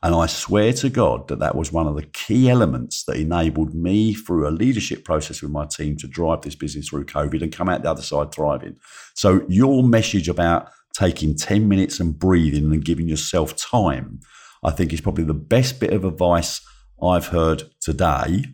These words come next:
and this week and this year and this decade. And I can say that because I've lived it and I've felt the power of it. And I will recommend to everybody that's anybody, give yourself that time to reflect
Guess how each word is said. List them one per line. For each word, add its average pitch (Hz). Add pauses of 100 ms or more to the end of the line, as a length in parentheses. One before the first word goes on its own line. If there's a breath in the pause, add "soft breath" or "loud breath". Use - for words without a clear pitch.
and 80
this 76
week 80
and 76
this 73
year 76
and 73
this 69
decade. - (460 loud breath)
And 87
I 85
can 85
say 123
that -
because 80
I've 73
lived 98
it - (160 soft breath)
and 80
I've 78
felt 85
the -
power 76
of 53
it. - (180 soft breath)
And 82
I 80
will 80
recommend 82
to - (140)
everybody 127
that's 101 (100)
anybody, 78 (480 soft breath)
give 107
yourself 104
that 104
time 78 (320)
to -
reflect 76